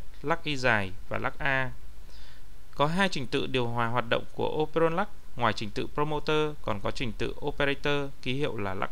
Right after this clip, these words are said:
O, nằm gối lên một đầu promoter và bộ ba, mã bắt đầu phiên mã. Khi các gen cấu trúc của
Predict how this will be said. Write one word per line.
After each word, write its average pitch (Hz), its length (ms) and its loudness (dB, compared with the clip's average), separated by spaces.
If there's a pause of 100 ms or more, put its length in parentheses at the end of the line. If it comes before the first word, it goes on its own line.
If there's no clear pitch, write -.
O, 139 280 2 (460)
nằm 110 260 0
gối 120 240 2
lên 160 220 0
một 110 180 0
đầu 104 300 2
promoter 135 600 0 (220)
và 101 180 0
bộ 107 240 -2
ba, 135 280 0 (500)
mã 117 140 2
bắt 147 260 -2
đầu 101 180 0
phiên 127 200 -2
mã. 147 240 -2 (1600)
Khi 202 140 2
các 214 200 2
gen 190 140 2
cấu 165 140 2
trúc - 320 -2
của - 240 2